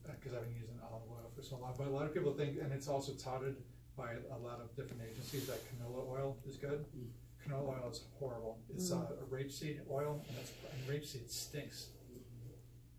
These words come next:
Speaker 1: Horrible. So it's processed over and over and over. And the more it's processed, the more omega-sixes are in it,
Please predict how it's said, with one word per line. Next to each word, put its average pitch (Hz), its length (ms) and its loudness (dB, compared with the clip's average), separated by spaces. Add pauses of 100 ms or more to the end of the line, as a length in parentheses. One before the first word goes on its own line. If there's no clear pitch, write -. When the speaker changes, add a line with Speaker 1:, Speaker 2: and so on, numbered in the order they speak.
(540)
Speaker 1:
Horrible. - 320 2 (420)
So 156 200 6 (320)
it's - 160 4
processed 151 560 4
over 131 280 4
and 131 140 0
over 120 200 0
and 131 80 0
over. 110 160 2
And 113 80 -4
the 123 60 -4
more 147 200 4
it's - 120 0
processed, 135 640 -2
the 131 80 -2
more 135 160 0
omega-sixes 123 760 -2
are 117 220 -2
in 120 100 -4
it, - 160 -6